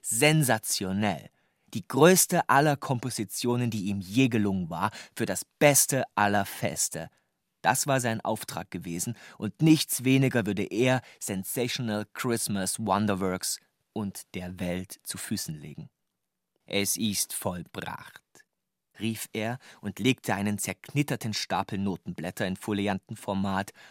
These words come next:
auf einem roten Samtkissen nieder. „Fein“, Mister Feiertag klatschte in die Hände.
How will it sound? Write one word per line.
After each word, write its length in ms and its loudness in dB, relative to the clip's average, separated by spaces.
auf 180 -12
einem 200 -4
roten 400 -4
Samtkissen 720 -8
nieder. 320 -12
„Fein“, 720 2
Mister 300 0
Feiertag 540 0
klatschte 420 0
in 100 -4
die 120 -6
Hände. 340 -8